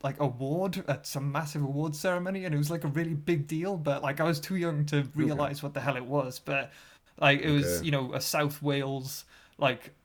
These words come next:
Speaker 1: you know, sportsman of the year thing. I, I, d-, I don't, I can't remember what it
Speaker 2: Wow.
Speaker 1: was, but it was, like, a really big deal. So, like, he was a lot be-, uh,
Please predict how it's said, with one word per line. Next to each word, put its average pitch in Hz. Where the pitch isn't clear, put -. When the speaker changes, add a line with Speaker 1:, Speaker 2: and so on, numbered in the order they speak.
Speaker 1:
you 147
know, 127
sportsman 139
of 117
the 131
year 135
thing. -
I, 170
I, 170
d-, 170
I 165
don't, 147
I 139
can't 139
remember 127
what 127
it 123
Speaker 2:
Wow. -
Speaker 1:
was, 117
but 156
it 156
was, 143
like, 147
a 143
really 139
big 120
deal. 120
So, 160
like, 156
he 196
was 202
a 185
lot 151
be-, 156
uh, 156